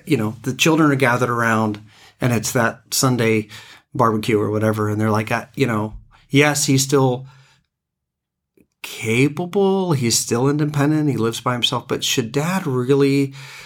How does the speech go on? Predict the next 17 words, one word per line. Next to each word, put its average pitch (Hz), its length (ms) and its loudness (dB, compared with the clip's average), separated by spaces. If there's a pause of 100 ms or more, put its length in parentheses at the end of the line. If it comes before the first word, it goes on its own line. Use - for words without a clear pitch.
(160)
still - 260 -2
have 135 260 -2
a 123 60 2
license? 107 580 0
You 117 60 0
know, 113 60 0
have 135 160 2
you 113 120 0
ridden 131 340 2
with 214 120 -2
Dad 190 240 0
lately? 175 360 2
It's - 160 -2
a 110 60 -2
pretty 165 320 -4
terrifying 151 520 -6
thing." 78 320 -8